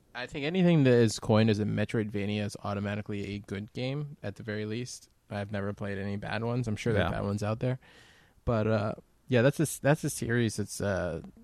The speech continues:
Speaker 1: very close to my heart, and I, I love it. And I actually haven't played Metroid two, and I, I'm sure not a lot of people have, so I think it's a good idea to remake it, um,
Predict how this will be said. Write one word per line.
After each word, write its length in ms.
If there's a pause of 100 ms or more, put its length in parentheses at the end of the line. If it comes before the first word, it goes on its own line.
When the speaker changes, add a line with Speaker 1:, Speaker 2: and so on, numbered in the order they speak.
Speaker 1:
very 260
close 540
to 120
my 120
heart, 380
and 200
I, 300 (180)
I 100
love 340
it. 160 (200)
And 160
I 280
actually 280
haven't 220
played 340
Metroid 420
two, 200
and 120
I, 160 (120)
I'm 140
sure 380
not 200
a 40
lot 120
of 80
people 180
have, 360
so 360 (680)
I 80
think 140
it's 140
a 40
good 220
idea 340
to 80
remake 480
it, 220 (240)
um, 440